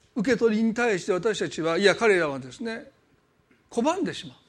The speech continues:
多すぎます。皆さんね、時々私たちね、勘違いされてすごい評価される時ありますよね。自分がしてないのに、何か私たちがあ、あたかもしたかのように、「もう何々さんありがとう。いや、こ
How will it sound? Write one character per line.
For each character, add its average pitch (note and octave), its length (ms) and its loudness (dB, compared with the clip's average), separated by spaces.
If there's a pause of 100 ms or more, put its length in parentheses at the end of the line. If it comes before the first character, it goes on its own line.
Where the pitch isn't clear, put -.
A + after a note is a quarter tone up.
(240)
多 C#4+ 200 0
す C4+ 120 0
ぎ A#3+ 80 2
ま G3+ 140 -2
す。 - 180 -18 (1600)
皆 A#3 100 0
さ A3 120 0
ん F3 80 -2
ね、 D#3+ 260 -4 (1600)
時 B3 200 4
々 B3+ 260 4
私 A#3+ 280 6
た F#3+ 100 -2
ち F#3+ 100 -6
ね、 F#3+ 280 -4
勘 D4 300 0
違 C#4+ 420 2
い - 20 2
さ G#3 160 -4
れ E3+ 160 -2
て E3 220 -4
す G3 180 -6
ご C4+ 120 0
い F3+ 40 -2
評 A#3+ 220 0
価 F3+ 120 -6
さ F#3+ 100 -8
れ F3+ 60 -4
る D#3+ 40 -8
時 E3+ 120 -10
あ - 40 -8
り C#3 60 -8
ま C3 100 -14
す - 40 -20
よ C3 80 -16
ね。 C3 140 -16 (260)
自 F3+ 120 -4
分 A3 120 2
が G#3 80 -2
し - 20 -6
て C#4 60 -4
な C4+ 100 4
い A3 60 -2
の F3+ 100 -4
に、 F#3+ 140 -2
何 G3+ 140 0
か F3+ 100 -2
私 F3 240 -4
た F#3 100 -2
ち E3 80 -6
が D#3+ 100 -4 (120)
あ、 G#3 120 -8 (100)
あ A3 60 -4
た G#3 120 -2
か F3+ 80 -6
も E3 80 -4
し - 60 -12
た G3+ 100 0
か F3 80 -4
の D#3+ 100 -4
よ E3 60 -2
う - 20 -2
に、 D#3+ 60 -6 (320)
「も G#3 340 0
う - 20 -4
何 G3+ 200 -8
々 G#3+ 160 -8
さ G#3+ 300 -10
ん A#3 60 -12
あ A#3 60 -10
り B3 80 -12
が B3 160 -12
と A#3+ 240 -6
う。 A3 160 -8
い - 20 -8
や、 C4+ 100 -12
こ C#4+ 80 -14